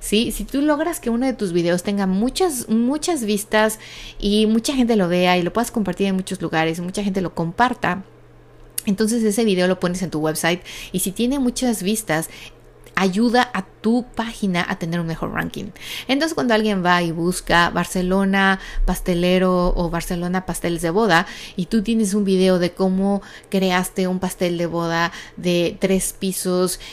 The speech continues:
eh, con un fondant diferente y una decoración que está de moda ahora, vintage, o bueno, cosas así, y de repente lo vieron más de mil personas, lo tienes en tu website,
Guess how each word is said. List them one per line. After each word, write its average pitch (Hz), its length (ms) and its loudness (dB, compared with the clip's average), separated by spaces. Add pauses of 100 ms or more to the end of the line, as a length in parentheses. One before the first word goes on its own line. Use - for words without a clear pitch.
(120)
eh, 175 260 0
con 185 220 0
un 185 100 0
fondant 175 540 0
diferente 175 840 0
y 165 160 -2
una 175 160 -2
decoración 170 840 -4
que - 80 -6
está 165 220 -2
de 160 80 -2
moda 160 260 -2
ahora, 156 300 0
vintage, 170 640 0
o 156 120 -4
bueno, 202 360 -2
cosas 220 280 8
así, 208 460 2 (360)
y 208 120 4
de 196 100 4
repente 208 360 0
lo 214 80 0
vieron 190 240 0
más 196 160 0
de 196 80 -2
mil 185 160 -2
personas, - 720 -2 (300)
lo 185 140 2
tienes 214 260 0
en 202 100 -2
tu 196 80 0
website, 202 480 0